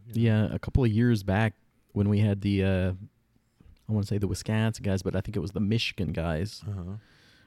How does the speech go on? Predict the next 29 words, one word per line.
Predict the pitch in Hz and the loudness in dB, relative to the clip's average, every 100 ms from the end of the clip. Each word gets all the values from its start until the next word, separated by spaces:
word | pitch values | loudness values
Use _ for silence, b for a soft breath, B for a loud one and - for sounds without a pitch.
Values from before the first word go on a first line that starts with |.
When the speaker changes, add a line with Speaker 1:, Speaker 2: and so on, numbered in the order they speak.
| - | -4
Speaker 2:
Or | 104 | 0
Minnesota, | 104 104 - 80 120 - 92 92 | 2 0 -2 0 0 0 -4 -2
Minnesota. | 104 98 - 98 - 95 | 0 0 0 -2 -2 -4
Speaker 1:
Yeah. | 110 104 90 92 B - _ | -8 -10 -10 -16 B -20 _
Speaker 2:
They | 117 117 120 | 6 8 8
could | 117 | 4
not | 104 98 87 _ _ _ _ | 4 4 2 _ _ _ _
rave | - 101 107 107 101 | -4 4 6 6 4
up | 101 | 4
his | - 98 | 2 2
games | 101 98 98 | 2 2 2
enough | 95 92 90 | 0 0 0
and | 104 | -2
Speaker 1:
No, | 98 92 90 | -2 -4 -6
Speaker 2:
could | 87 101 | -2 0
not | 101 | 0
Speaker 1:
no. | - | 2
Speaker 2:
say | 104 | 2
enough | 98 - | 2 0
good | 95 | -4
things | - 104 | -2 -2
about | - 110 | -2 -2
Speaker 1:
Well, | |
Speaker 2:
his | 101 107 | -2 -4
games. | 85 101 - | -4 -4 -6
Speaker 1:
and | 110 92 | -8 -4
Jiggly | 123 143 110 | -4 -4 -6
Bits | 98 - 98 | -8 -10 -14
has, | 87 | -14